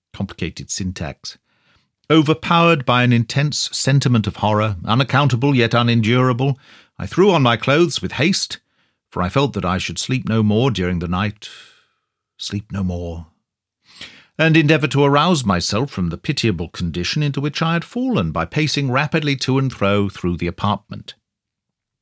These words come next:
To and fro through the apartment. I had taken but few turns in this manner, when a light step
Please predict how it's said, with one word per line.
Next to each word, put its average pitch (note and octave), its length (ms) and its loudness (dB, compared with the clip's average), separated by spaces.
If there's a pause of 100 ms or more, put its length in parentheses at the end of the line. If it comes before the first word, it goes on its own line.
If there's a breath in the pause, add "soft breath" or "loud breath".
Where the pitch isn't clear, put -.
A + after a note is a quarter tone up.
(180)
To B2 140 0
and A#2+ 120 2
fro C3+ 360 2
through - 220 -10
the - 100 -14
apartment. - 560 -18 (920)
I G3 60 2
had G3+ 120 2
taken C4 280 2
but C3+ 120 0
few D#3 280 0
turns E3 500 4
in C2+ 140 -8
this C#2 200 -10
manner, E2 440 -2 (640)
when C#3+ 120 0
a D3+ 60 4
light E3+ 320 0
step - 480 -2